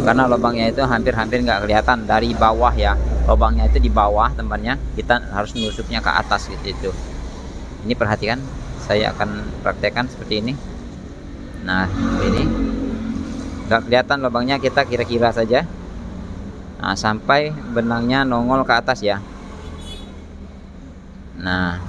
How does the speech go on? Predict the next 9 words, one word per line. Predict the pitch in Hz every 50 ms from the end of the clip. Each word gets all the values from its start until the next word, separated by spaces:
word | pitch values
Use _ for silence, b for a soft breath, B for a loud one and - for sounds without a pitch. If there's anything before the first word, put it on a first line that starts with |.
| -
ini | - 104 110 120 117
dia | 127 123 120
nimbul | 120 120 123 120
di | 120 113 110
sini, | 120 117 113 110
teman-teman. | 104 104 98 92 92 92 92 90 87 90 - - - - - - - - - - - - - - - - - - - - - - - - - - - - - - - - - - -
Di | - -
sini, | 104 104 101 98
teman-teman. | 80 87 87 90 87 87 90